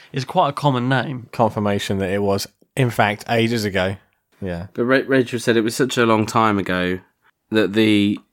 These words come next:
Speaker 3: myth and legend and truth all gets merged, and it's hard to actually decipher.
Speaker 2: Oh, it was, it was ages. It was ages ago.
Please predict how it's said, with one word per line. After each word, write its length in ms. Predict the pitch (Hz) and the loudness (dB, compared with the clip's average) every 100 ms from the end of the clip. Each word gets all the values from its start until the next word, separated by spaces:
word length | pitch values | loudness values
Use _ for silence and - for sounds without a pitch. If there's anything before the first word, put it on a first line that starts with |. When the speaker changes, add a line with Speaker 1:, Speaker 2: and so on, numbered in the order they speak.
| - | -2
Speaker 3:
myth 400 | 123 113 98 - | 0 0 -2 -2
and 260 | 104 101 | -2 0
legend 520 | 98 95 95 101 95 92 | 0 0 0 -4 -4 -4
and 300 | 90 92 92 | -2 -2 -4
truth 440 | - 101 95 - | 0 0 0 -2
all 140 | 98 | -2
gets 580 | 90 90 - - - - | -2 -4 -4 -12 -14 -6
merged, 580 | 101 92 90 87 - - | 0 2 4 2 -2 -4
and 340 | 92 90 85 104 | 0 0 -2 -6
it's 160 | 85 | -10
hard 300 | - 101 92 - | -2 0 2 0
to 100 | 92 | -2
actually 420 | - - 90 90 - | -2 -2 -2 -2 -4
decipher. 640 | - - 95 92 - 90 - | -8 -2 0 0 -2 -4 0
Speaker 2:
Oh, 80 | 135 | 0
it 80 | |
was, 160 | 120 127 - - | 2 -2 -6 -4
it 120 | 160 | 0
was 140 | 147 139 | 2 2
ages. 560 | 139 117 104 87 - - _ _ _ _ _ | 2 2 -2 -4 -10 -16 _ _ _ _ _
It 80 | 127 | -8
was 80 | 117 - | -8 -4
ages 360 | 117 117 98 90 | -2 -2 -2 -8
ago. 220 | 82 | -10